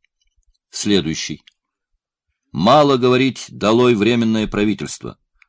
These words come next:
Надо идти и свергнуть его, и взять средства производства в свои руки,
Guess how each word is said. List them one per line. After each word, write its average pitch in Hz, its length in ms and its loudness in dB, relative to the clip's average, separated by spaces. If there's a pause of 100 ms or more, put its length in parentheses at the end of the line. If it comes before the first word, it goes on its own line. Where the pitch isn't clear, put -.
(140)
Надо 104 380 2
идти 151 760 -4 (200)
и 156 120 2
свергнуть 101 680 2
его, 95 320 0 (400)
и 135 180 2
взять 139 440 0
средства 113 680 0
производства 104 840 -2
в - 80 -8
свои 120 300 0
руки, 95 500 -2